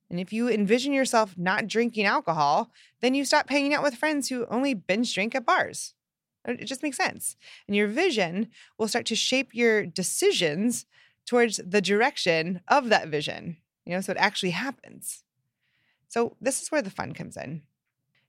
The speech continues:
because having a vision is great, but constantly thinking about it is even better.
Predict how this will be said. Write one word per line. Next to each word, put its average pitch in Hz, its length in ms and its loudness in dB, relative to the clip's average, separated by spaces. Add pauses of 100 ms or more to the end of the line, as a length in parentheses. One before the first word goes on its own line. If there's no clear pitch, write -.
because 208 320 2
having 330 400 -4
a 233 80 2
vision 175 360 -4
is 151 240 -6
great, 160 460 -2 (440)
but 208 220 4 (180)
constantly 320 720 -2
thinking 202 440 -2
about 139 220 -2
it 139 180 -4 (120)
is 170 260 -8 (160)
even 302 720 4 (140)
better. 143 500 -2